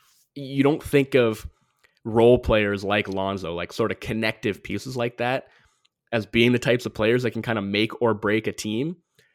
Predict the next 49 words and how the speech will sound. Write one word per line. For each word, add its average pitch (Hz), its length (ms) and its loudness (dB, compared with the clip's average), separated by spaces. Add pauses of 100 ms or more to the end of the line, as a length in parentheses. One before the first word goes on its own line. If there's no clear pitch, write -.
(380)
And 147 100 4
I'm 170 60 6
not 208 140 8
talking 170 320 2
make 131 180 4
or 131 80 4
break 120 300 2
as 110 100 -2
in, 113 100 -2
like, 104 160 -4
he 117 80 -6
could 107 180 -6
make 107 340 -2
the 107 80 -2
Bulls 98 280 -2
a 90 120 -4
championship 104 560 -4
contender, 87 600 -6 (680)
but, 90 300 0 (380)
like, 101 380 -4 (140)
he - 180 -4
made 113 240 0
them 95 180 -4
very 110 300 0
functional 90 720 -10 (180)
and, 87 420 -6 (320)
like, 107 140 -4
a 95 80 -4
solid 104 640 -2 (280)
top - 380 4
six, 107 400 -2
like, 107 140 -4
even, 123 260 -2
you 110 80 -2
know, 95 80 -6
they 101 100 -2
were 104 60 -2
top 117 260 0
four 135 300 4
for 98 100 -8
most 104 200 -2
of - 40 -16
the 104 40 -6
last 98 260 -4
season 104 280 -6
type 95 200 -8
of - 80 -20
playoff 107 380 0
team, 92 340 -8